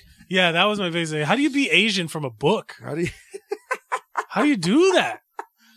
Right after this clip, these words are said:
Speaker 2: But how do you, and how does the, I don't know, man.
Speaker 1: Yeah,
Speaker 2: It's
Speaker 1: yeah.
Speaker 2: just a
Speaker 1: There's
Speaker 2: lot
Speaker 1: a
Speaker 2: of
Speaker 1: lot of
Speaker 2: fucking
Speaker 1: holes.
Speaker 2: plot holes. But I love Ninja Turtles. Uh, I listened to that episode
Speaker 1: Which
Speaker 2: of
Speaker 1: one was your favorite turtle?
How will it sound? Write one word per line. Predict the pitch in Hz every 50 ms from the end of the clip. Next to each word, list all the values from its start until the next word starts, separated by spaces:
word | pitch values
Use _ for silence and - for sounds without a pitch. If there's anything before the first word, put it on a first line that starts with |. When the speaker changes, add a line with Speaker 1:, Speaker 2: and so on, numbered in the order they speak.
| - - 247 - _
Speaker 2:
But | - 175 170
how | 175 220
do | 226 254
you, | 240 240 233 202 - -
and | 175 170
how | 156 175 220 247
does | 254 247 233 180
the, | 185 214 - 147
I | 156 151 143
don't | 127 107
know, | 92 92 90 87
man. | 92 95 95 95 95
Speaker 1:
Yeah, | 165 156 147
Speaker 2:
It's | 135 131
Speaker 1:
yeah. | 127
Speaker 2:
just | 120 117 113 120
a |
Speaker 1:
There's | 113 110
Speaker 2:
lot | 110
Speaker 1:
a | 107
Speaker 2:
of | 104
Speaker 1:
lot | 110 110 107
of | 110
Speaker 2:
fucking | 110 110 110
Speaker 1:
holes. | 101 -
Speaker 2:
plot | 113 104 98
holes. | 101 95 101 104
But | 139 156
I | 170
love | 165 156 175 170
Ninja | 156 156 147 139
Turtles. | 117 143 135 127 131 127 123 - _ _ _ _ _ _ _ _ _ -
Uh, | 117 120 120 117 113 110 110 110 107 107 101 - -
I | - 127
listened | 131 131 151 147 - 139 123
to | 139
that | 127 120 120
episode | 120 - 120 165
Speaker 1:
Which | 175 -
Speaker 2:
of | 190
Speaker 1:
one | 185
was | 180 160
your | 170 156
favorite | - 160 151 147 -
turtle? | 165 147 117 101 _